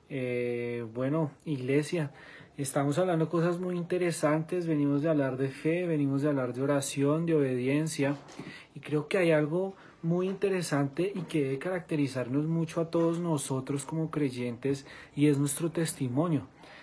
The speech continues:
Así que el tema de esta semana será nuestro testimonio, y es, yo creo que es súper indispensable, eh, tener claro que nuestro testimonio tiene que ser diferente porque somos hijos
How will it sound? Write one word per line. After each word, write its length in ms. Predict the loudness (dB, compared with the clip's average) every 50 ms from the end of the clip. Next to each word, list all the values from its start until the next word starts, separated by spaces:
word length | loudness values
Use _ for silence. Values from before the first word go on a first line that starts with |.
| -20 -14 -8
Así 260 | -6 -4 -2 -2 -4
que 480 | -4 -2 0 2 4 4 4 2 2 0 -4 -8 -18 -20 -18 -8 -2
el 220 | -2 -2 -2 -2
tema 320 | 0 0 0 2 2 2
de 60 | 2 2
esta 200 | 2 2 0 0
semana 400 | 0 2 2 2 2 2 0 0
será 340 | 0 2 2 4 2 2 2
nuestro 400 | 2 2 2 2 0 -2 -2 0
testimonio, 840 | 0 0 0 0 0 0 0 0 -2 -4 -4 -4 -2 -2 -4 -4 -6 -12 -20 -20 -20 -20 -20 -18 -10 -4
y 680 | -2 0 2 2 0 0 -2 -2 -4 -4 -6 -4 -2 -2
es, 360 | 0 0 -2 -4 -6 -10 -10 -10
yo 220 | -8 -4 -4 -2 -2
creo 200 | 0 -2 0 0
que 140 | 2 2
es 80 | 2 2
súper 540 | 0 -2 -4 -2 -2 -2 0 2 4 4 4
indispensable, 1120 | 4 4 2 2 0 0 0 -2 -2 -2 -2 -2 -2 0 2 2 2 2 0 -4 -4 -6 -8 -12 -16 -20 -20 -20 -20 -20 -18 -10 -4
eh, 240 | -2 0 0 0 0 0
tener 380 | 0 0 0 0 -2 -4 -4
claro 440 | -6 0 4 6 6 6 6 4 2
que 120 | 0 -2
nuestro 280 | -4 -2 -4 -4 -4 -4
testimonio 540 | -2 -4 -4 0 0 0 0 0 0 -2 -2
tiene 260 | 0 2 2 2 2
que 140 | 0 -2 -2
ser 180 | 0 -2 -2
diferente 600 | -2 -4 -4 0 0 2 2 2 0 -2 -4 -6
porque 400 | -4 -2 -4 -4 -4 -2 -4 -4
somos 420 | -2 -2 -6 -6 -6 -6 -6 -2 0
hijos 400 | 0 2 2 0 0 0 -2